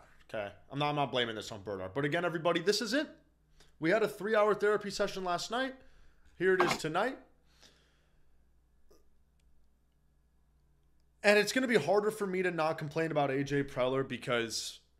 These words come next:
we just kinda know what the writing on the wall is. Padres fans, any final questions on stream? If not, we're gonna wrap it up very shortly.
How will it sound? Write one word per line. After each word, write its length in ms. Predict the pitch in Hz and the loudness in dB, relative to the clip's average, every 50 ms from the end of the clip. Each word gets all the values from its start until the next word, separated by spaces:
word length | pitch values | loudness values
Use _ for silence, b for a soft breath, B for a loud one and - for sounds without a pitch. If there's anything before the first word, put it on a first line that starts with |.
| _ _ _ _ _ _ _ _ _ _ _ _ _ _ _ _ _ _ _ _ _ _ _ | _ _ _ _ _ _ _ _ _ _ _ _ _ _ _ _ _ _ _ _ _ _ _
we 180 | 156 143 160 175 | -6 -4 -4 -4
just 260 | 143 147 - 165 151 | -4 -4 -4 -4 -2
kinda 200 | - 180 156 139 | -2 -2 -2 0
know 180 | 127 123 123 123 | 0 0 2 2
what 140 | 120 113 120 | 2 0 -2
the 60 | 117 | -2
writing 260 | 117 113 113 113 110 | -2 0 0 -2 -2
on 80 | 110 110 | -4 -4
the 80 | 107 | -4
wall 320 | 101 104 101 98 95 92 90 | -4 -2 -4 -4 -4 -6 0
is. 100 | 98 - 156 - - - - _ _ _ _ _ _ _ _ - | 2 2 2 2 0 -8 -16 _ _ _ _ _ _ _ _ 2
Padres 300 | 185 214 214 208 196 202 | 4 6 6 6 6 4
fans, 200 | 202 175 151 - | 2 0 0 -2
any 220 | 185 196 226 233 | -2 -2 -2 0
final 320 | 233 - 208 214 214 214 | 2 2 2 4 4 2
questions 480 | 208 214 - 196 202 196 - 214 202 170 | 0 2 2 2 2 0 -2 -4 -2 -2
on 120 | 185 180 | -2 -2
stream? 280 | 170 - - 185 190 196 | -2 -2 -2 0 0 0
If 120 | 185 - | 0 2
not, 160 | - 185 185 175 | 2 2 4 4
we're 120 | 185 170 | 4 4
gonna 160 | 170 175 170 | 4 4 6
wrap 260 | 165 160 165 170 165 | 8 8 8 8 8
it 80 | 165 160 | 10 8
up 160 | 165 160 127 | 8 8 10
very 220 | 131 165 165 165 - | 10 8 10 8 8
shortly. 540 | - - 151 151 151 147 160 160 165 165 | 6 8 8 10 10 10 8 8 6 6